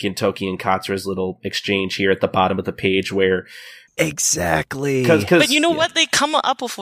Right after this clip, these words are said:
Speaker 3: uh, um, a solution later on in the manga, which is, um, uh, there becomes a character who does the "Digozaru," which is the same as, um, Kenshin in, uh,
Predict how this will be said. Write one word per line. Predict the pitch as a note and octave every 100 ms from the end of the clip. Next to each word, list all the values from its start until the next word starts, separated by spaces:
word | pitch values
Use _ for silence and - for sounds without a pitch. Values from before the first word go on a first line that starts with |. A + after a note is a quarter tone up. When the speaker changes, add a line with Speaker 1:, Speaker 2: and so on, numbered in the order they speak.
| -
Speaker 3:
uh, | G3 G3 -
um, | F#3+ F3 E3+ D#3+
a | F#3+ -
solution | - G#3 A#3 F3
later | E3 E3+ E3
on | F3
in | F3
the | D#3+
manga, | D3+ D#3 E3
which | D#3+ D#3+ -
is, | D#3+ E3+
um, | E3 D#3+ D#3+ - - - - - - -
uh, | F3+ E3+ D#3+ -
there | - F#3+
becomes | - A3 G#3
a | F#3+
character | - E3+ - D3
who | D3
does | C#3 D#3+
the | - D3
"Digozaru," | E3 D#3 E3 D#3+ D#3+ E3 E3 A3
which | - -
is | D#3 -
the | E3
same | - E3+ E3
as, | D#3 D3+ D#3+
um, | D3+ D3 B2 -
Kenshin | E3 D#3+ A#3 G#3+
in, | E3+ D#3 D3+
uh, | D3